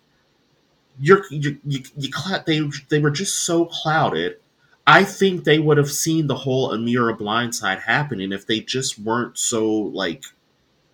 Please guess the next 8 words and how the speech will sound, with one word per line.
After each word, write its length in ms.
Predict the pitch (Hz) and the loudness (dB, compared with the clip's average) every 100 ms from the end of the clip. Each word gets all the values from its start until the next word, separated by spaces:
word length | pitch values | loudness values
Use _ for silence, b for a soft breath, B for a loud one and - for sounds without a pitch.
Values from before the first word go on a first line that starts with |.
| b b b - | b b b 6
I, 100 | 143 139 143 147 | 6 8 6 6
I, 60 | |
I 40 | 147 | 4
feel 260 | 165 170 | 4 4
like 320 | 160 151 147 - | 4 2 0 -2
the, 220 | 101 78 | -2 0
their 220 | 127 107 | 0 2
singular 880 | 101 - - 151 151 151 151 143 143 | 0 -4 -2 0 2 2 4 4 2